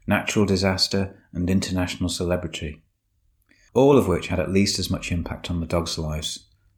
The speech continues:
as much as Pavlov's. And there are countless other tales from psychology too, Skinner's rats and pigeons to Harlow's monkeys. And while my example here has been historical,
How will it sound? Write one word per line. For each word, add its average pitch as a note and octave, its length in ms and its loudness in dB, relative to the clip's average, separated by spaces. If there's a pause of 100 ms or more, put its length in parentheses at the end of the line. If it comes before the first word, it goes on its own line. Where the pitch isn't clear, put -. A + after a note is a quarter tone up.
(120)
as E2+ 80 -8
much E2 220 -6
as D#2+ 80 -6
Pavlov's. E2 640 -6 (440)
And G#2 120 4
there G#2 120 6
are G#2+ 100 2
countless B2 420 2
other A2 180 4
tales D#2+ 400 -2
from E2+ 180 -4
psychology E2+ 600 -2
too, E2 400 -4 (360)
Skinner's F2+ 480 0
rats F#2 300 0
and F2+ 120 -4
pigeons F2 640 -2 (180)
to - 100 -8
Harlow's E2+ 480 0
monkeys. E2+ 640 -6 (920)
And G#2+ 140 2
while D#3 180 6
my A#2+ 220 4
example G2 400 2
here G2 140 2
has F#2 100 0
been E2+ 160 -2
historical, A#2 800 0